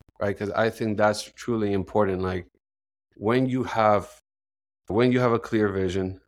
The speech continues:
then you build conviction. Conviction makes you obsessed. When you're obsessed, you build perseverance. And that perseverance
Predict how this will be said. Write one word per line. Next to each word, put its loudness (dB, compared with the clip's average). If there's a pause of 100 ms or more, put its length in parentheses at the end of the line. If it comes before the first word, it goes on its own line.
then 2
you 2
build 4
conviction. -2
Conviction -2
makes 0
you 0
obsessed. -8 (680)
When 4
you're 4
obsessed, 2
you -2
build 0
perseverance. -2 (500)
And -2
that 0
perseverance 2